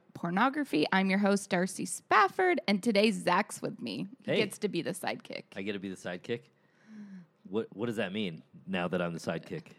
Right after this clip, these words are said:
Speaker 1: I don't know, that you're gonna do most of the talking
Speaker 2: That I'm gonna
Speaker 1: still.
Speaker 2: do most of the talking still?
Speaker 1: <laughs>
Speaker 2: Okay, that's perfect.
Speaker 1: Um,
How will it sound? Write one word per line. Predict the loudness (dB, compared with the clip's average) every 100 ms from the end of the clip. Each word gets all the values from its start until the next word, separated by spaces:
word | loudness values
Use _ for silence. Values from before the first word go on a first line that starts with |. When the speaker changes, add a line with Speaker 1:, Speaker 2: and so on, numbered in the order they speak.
| _ -20 _
Speaker 1:
I | -2
don't | 2 4
know, | 4
that | 4 4
you're | 4
gonna | 4 4
do | 4
most | 4 2 -2
of | -4
the |
talking | -2 -2 -2 0
Speaker 2:
That | 2
I'm | 4
gonna | 4
Speaker 1:
still. | 6 6
Speaker 2:
do | 6
most | 6 6
of |
the | 8
talking | 8 6 4 2
still? | 2 2 2 -4
Speaker 1:
<laughs> | -4 0
Speaker 2:
Okay, | 4 6
that's | 6 4
perfect. | 2 6
Speaker 1:
Um, | 8 10 8 6